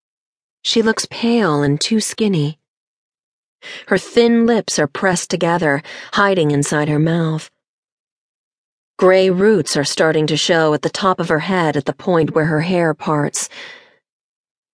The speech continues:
The gray practically glows in stark contrast to her thick, straightened, jet black hair.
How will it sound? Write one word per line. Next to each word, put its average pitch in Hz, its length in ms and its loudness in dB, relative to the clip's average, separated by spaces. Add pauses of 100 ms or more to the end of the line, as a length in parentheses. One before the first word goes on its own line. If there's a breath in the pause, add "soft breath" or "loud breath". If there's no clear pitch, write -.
(460)
The 175 80 0
gray 185 520 2
practically 180 640 0
glows 165 640 2
in 143 140 2
stark 143 420 -2
contrast 143 720 0
to 175 100 -2
her 160 120 -2
thick, - 480 -4 (280 loud breath)
straightened, 156 760 0 (260 soft breath)
jet 165 300 0
black 151 300 0
hair. 170 500 -2